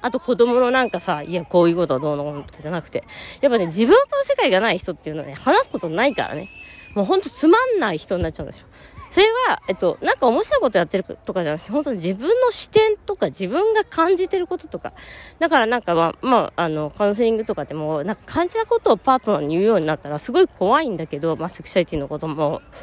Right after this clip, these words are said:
含め。でもすごいうまくいってますっていう方もやっぱ多いんですよね。っていうのはやっぱり、相手も自分が何を考えているかが分かっていないという。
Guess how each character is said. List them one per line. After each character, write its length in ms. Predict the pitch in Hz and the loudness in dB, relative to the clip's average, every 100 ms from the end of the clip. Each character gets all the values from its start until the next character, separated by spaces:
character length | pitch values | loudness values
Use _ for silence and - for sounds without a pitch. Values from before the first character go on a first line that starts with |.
| - - | -20 -16
含 320 | - - 196 | -10 -2 0
め。 300 | 147 151 117 - - - - | 0 -2 -6 -16 -20 -18 0
で 80 | |
も 40 | 311 | 0
す 200 | - 254 | 2 4
ご 120 | 370 | 4
い 20 | |
う 20 | |
ま 120 | 381 240 | 4 0
く 60 | |
い 20 | |
っ 20 | 196 | -4
て 80 | |
ま 140 | 165 190 | -4 -4
す 140 | - | -6
っ 20 | |
て 180 | - - | -8 -2
い 60 | 165 | 0
う 80 | 156 | 0
方 240 | 165 147 | 0 -2
も 140 | 143 - | -6 -2
や 80 | - | -4
っ 40 | |
ぱ 80 | - | -2
多 180 | - 349 | -2 2
い 40 | 508 | 2
ん 60 | |
で 60 | 226 | 0
す 100 | - | -2
よ 80 | 165 | 2
ね。 200 | 185 220 | 2 0
っ 20 | - - | -6 -2
て 80 | 392 | 2
い 40 | |
う 20 | |
の 60 | 415 | 4
は 40 | |
や 60 | 247 | 4
っ 40 | |
ぱ 120 | 294 | 2
り、 320 | 381 339 311 151 - - - - - - | 4 6 6 4 2 2 -4 -18 -20 -2
相 180 | 254 381 | 0 2
手 140 | - | 2
も 120 | 494 156 | 2 0
自 200 | 160 196 | -2 0
分 240 | 285 370 | 2 4
が 60 | 403 | 4
何 320 | 381 - 440 | 4 4 2
を 80 | 320 | 4
考 280 | 196 226 | 0 2
え 100 | 285 | 0
て 100 | - | 0
い 40 | 156 | -6
る 60 | |
か 140 | 143 123 | -4 -6
が 80 | 123 | -6
分 200 | 131 - | -4 0
か 60 | |
っ 40 | 320 | 0
て 180 | - 147 | 0 -10
い 80 | |
な 160 | 143 156 | -6 -6
い 80 | 165 | -6
と 160 | - | -10
い 100 | - | -20
う。 60 | - | -20